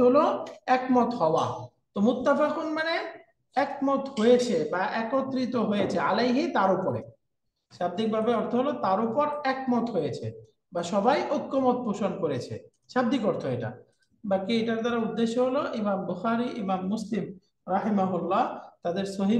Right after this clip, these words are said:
বুখারী এবং সহিহ মুসলিমের মধ্যে যে হাদিসটা আসছে, ওই হাদিসগুলো বিশুদ্ধতার মানে সর্বোচ্চ উন্নীত হয়, এজন্য অন্য সকল ইমাম যেন এই হাদিসের উপরে একমত, যে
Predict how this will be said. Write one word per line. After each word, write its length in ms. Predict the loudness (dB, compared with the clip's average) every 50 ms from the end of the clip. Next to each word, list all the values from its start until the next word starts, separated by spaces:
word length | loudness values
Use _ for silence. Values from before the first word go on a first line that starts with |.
| 2 0
বুখারী 300 | 0 0 0 0 2 0 0 0
এবং 120 | -2 -2 -4 -2 -2
সহিহ 200 | 0 0 0 2 0 0
মুসলিমের 400 | -2 -4 -4 -4 -4 -2 -2 -2 -2
মধ্যে 200 | -2 -2 -2 -2 -2 -2
যে 60 | -2 -2
হাদিসটা 360 | -2 -2 -2 -4 -4 -2 0 0 0 0
আসছে, 260 | -2 -4 -2 0 0 0 0 -2 -8 -12 -18 _ _ _ _ _ _ _ _
ওই 140 | -4 -2 0 0 2
হাদিসগুলো 500 | 0 0 0 -2 -2 -2 -2 0 0 0 0 0
বিশুদ্ধতার 600 | -2 -2 -2 -2 -2 0 0 0 0 0 0 0 0 0
মানে 180 | 0 0 0 -2 -2 -2
সর্বোচ্চ 380 | 0 0 2 2 2 2 0 0 -2 -2
উন্নীত 280 | 0 0 -2 -2 -2 -2 0 0
হয়, 200 | 2 2 0 0 -2 -6 -12 -16 -20 _ _ _ _ _ -10
এজন্য 280 | -6 -4 -2 -2 0 0 2 2 2 2 2 0 -4 -8 -12 -16 -20 _ _ _ _ _ _ -2
অন্য 380 | 0 0 0 0 0 -2 0 2 2 2 2 2 0 -2 -2
সকল 380 | 0 0 2 4 4 4 4 2 0 -2 -4 -4
ইমাম 220 | -2 0 0 0 0 0 0
যেন 160 | -2 -2 -2 -4 -4 -6 -6 -2 0
এই 60 | 0 2
হাদিসের 340 | 2 0 -2 -2 -2 -2 -2 -2
উপরে 200 | 0 0 0 2 2 0
একমত, 300 | 0 -4 -6 -8 -8 -10 -12 -18 _ _ _ _ _ _ _ _ _ _ _ _ _ _ _ _ _ _ _ _ _ _ _ _ -12
যে 140 | -6 -4 0